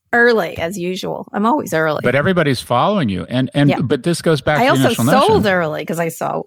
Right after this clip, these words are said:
Speaker 1: so, you know what I mean? Like,
Speaker 2: But the
Speaker 1: I
Speaker 2: New York
Speaker 1: sold
Speaker 2: Times,
Speaker 1: Nuclear.
Speaker 2: everyone says, "What's happening here?" You know what's happening here? The New York Times is finally paying up.
Speaker 1: Yep.
Speaker 2: The New York Times is clearly saying, "Hey, Ezra, hey, Kara, here's some real
Speaker 1: Uh-huh.
Speaker 2: cabbage and real opportunity and scale and reach and
Speaker 1: A-,
Speaker 2: infrastructure."
Speaker 1: and they have to, by the way. It's theirs to lose in the,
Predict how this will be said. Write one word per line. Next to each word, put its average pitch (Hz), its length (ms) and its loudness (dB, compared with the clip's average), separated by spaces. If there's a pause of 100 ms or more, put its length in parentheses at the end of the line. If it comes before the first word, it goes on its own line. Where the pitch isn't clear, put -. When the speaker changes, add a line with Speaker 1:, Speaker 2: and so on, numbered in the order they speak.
(200)
Speaker 1:
so, 165 380 -6
you 185 100 -2
know 202 80 2
what 196 80 -2
I 196 80 0
mean? 190 300 0
Like, - 100 0
Speaker 2:
But 170 60 0
the 160 80 0
Speaker 1:
I - 20 4
Speaker 2:
New 165 60 4
York 190 140 4
Speaker 1:
sold 185 100 0
Speaker 2:
Times, 170 160 2
Speaker 1:
Nuclear. 127 140 0
Speaker 2:
everyone 131 200 2
says, 113 240 -4
"What's 110 160 -4
happening 113 320 2
here?" 143 80 2
You 135 80 0
know 151 60 0
what's 123 80 -4
happening 131 260 0
here? 90 80 0
The 95 100 0
New 131 80 4
York 139 140 2
Times 117 220 0
is 104 100 -4
finally 104 300 0
paying 95 340 -2
up. 120 400 -2 (140)
Speaker 1:
Yep. - 180 0
Speaker 2:
The - 60 0
New 110 100 4
York 135 180 2
Times 110 200 -2
is 98 100 -6
clearly 117 320 -2
saying, 95 360 -2
"Hey, 123 200 0
Ezra, 98 420 -2
hey, 117 180 0
Kara, 92 500 -2 (280)
here's 131 220 0
some 104 180 0
real 101 120 2
Speaker 1:
Uh-huh. 139 160 -2
Speaker 2:
cabbage 92 680 0
and 104 240 -2
real 110 160 2
opportunity 104 720 -2
and 92 140 -4
scale 98 520 -2
and 87 160 -4
reach 104 380 0
and 90 100 -2
Speaker 1:
A-, 95 60 0
Speaker 2:
infrastructure." 101 540 0
Speaker 1:
and 233 100 4
they - 140 4
have 262 260 -2
to, 160 160 -4
by 151 140 -2
the 156 120 -4
way. 147 280 -8
It's - 180 -12
theirs 269 220 2
to 190 120 -2
lose 185 320 -4
in 151 100 -4
the, 156 140 -6